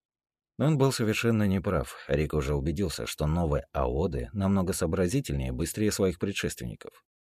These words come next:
Хотя они тоже используют шаблоны для своих действий, однако способны, так сказать, импровизировать. Более того, даже уже готовые шаблоны они умело адаптируют под текущую ситуацию, что положительно сказывалось на их эффективности.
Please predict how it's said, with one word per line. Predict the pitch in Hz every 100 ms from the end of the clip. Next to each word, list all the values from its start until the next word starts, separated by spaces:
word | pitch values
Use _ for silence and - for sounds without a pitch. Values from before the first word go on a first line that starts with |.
| _
Хотя | 175 170 185
они | 165 151
тоже | 127 101 117
используют | - 92 85 87
шаблоны | - 85 71 64 65 71
для | 67 64
своих | 60 60 175 196
действий, | - - - - 50 _ -
однако | 71 80 80
способны, | - 80 - 131 107 85 80 -
так | 101 -
сказать, | - 87 95 - -
импровизировать. | 104 107 104 110 104 90 60 - - - _ _ _ _ _ _
Более | 95 107 87
того, | 76 58 - _ _ _ _ _
даже | 80 95 113
уже | 107 98
готовые | 95 107 123 82
шаблоны | - 65 78 104
они | 123 76
умело | 69 85 80
адаптируют | 80 - - 76 82 143
под | 143
текущую | - 135 123 - 117
ситуацию, | - - 98 - - -
что | - 92
положительно | 78 82 65 65 92 123
сказывалось | - 76 69 69 90 -
на | 85
их | 67 -
эффективности. | 101 117 - 143 - - -